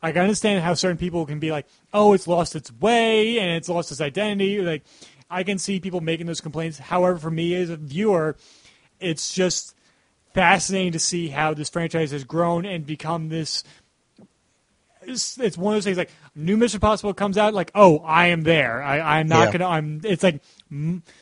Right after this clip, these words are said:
Speaker 1: must-see movies, stuff like that, how it is for, like, must-see T V. Like, this is, like, yes, I'm,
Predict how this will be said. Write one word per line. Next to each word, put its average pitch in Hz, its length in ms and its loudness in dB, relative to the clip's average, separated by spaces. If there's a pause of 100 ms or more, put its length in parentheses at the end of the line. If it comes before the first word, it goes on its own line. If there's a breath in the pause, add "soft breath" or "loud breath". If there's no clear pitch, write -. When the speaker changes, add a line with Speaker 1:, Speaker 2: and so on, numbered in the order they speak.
(240 soft breath)
Speaker 1:
must-see 190 640 2
movies, 151 400 0
stuff 151 160 -4
like 143 180 -4
that, 139 160 -2
how 151 200 0
it 156 160 -4
is 165 200 -4
for, 165 140 -6
like, 147 160 -4
must-see 165 300 -4
T 180 200 -6
V. 185 160 2
Like, 143 220 -4
this 170 220 -2
is, 165 80 -6
like, 160 140 -2
yes, 160 280 0
I'm, 156 260 -4